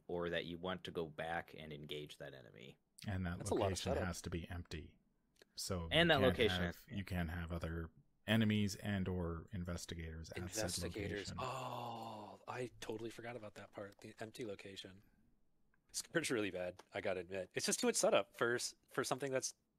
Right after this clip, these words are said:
Speaker 3: not that much payoff.
Speaker 1: You know, when you, when you
Speaker 3: Just
Speaker 1: compare this to something like Ever Vigilant for one experience, like,
Speaker 3: Mm-hmm.
Speaker 1: that's saving you three resources and possibly th-, multiple actions. Like, that's, this
Speaker 3: Yeah.
Speaker 1: card is not, not where you wanna be.
Speaker 3: No,
Speaker 1: Um,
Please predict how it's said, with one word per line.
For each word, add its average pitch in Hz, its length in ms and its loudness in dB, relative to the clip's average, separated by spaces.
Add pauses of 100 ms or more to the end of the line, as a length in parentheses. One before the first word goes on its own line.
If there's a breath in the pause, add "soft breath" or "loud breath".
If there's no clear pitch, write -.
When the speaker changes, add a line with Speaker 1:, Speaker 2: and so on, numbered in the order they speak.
(100)
Speaker 3:
not 131 280 4
that 135 140 6
much 131 160 -4
payoff. 147 280 2 (200)
Speaker 1:
You 92 100 -2
know, 90 100 0
when 90 120 -2
you, 92 120 -2
when 107 80 -6
you 98 60 2
Speaker 3:
Just - 120 4
Speaker 1:
compare 123 320 6
this 127 200 4
to - 80 -2
something 95 340 -4
like 82 400 -4
Ever 95 240 2
Vigilant 95 500 0
for 110 120 2
one 104 140 4
experience, 113 800 2 (140)
like, - 120 -8
Speaker 3:
Mm-hmm. 139 160 -6
Speaker 1:
that's - 220 -4
saving 98 340 4
you 90 140 2
three 95 300 0
resources 90 720 -4
and 78 140 -10
possibly 80 360 -8
th-, - 120 -18 (180)
multiple - 300 -8 (120)
actions. 123 600 -2
Like, - 140 -16
that's, - 540 -4
this 107 200 -2
Speaker 3:
Yeah. - 40 -8 (100)
Speaker 1:
card 78 180 -8
is 76 180 -16
not, 85 360 -4 (260)
not 123 520 6
where 101 200 6
you 90 140 4
wanna 80 240 -2
be. 73 340 -12 (560)
Speaker 3:
No, - 160 -8
Speaker 1:
Um, 78 60 -6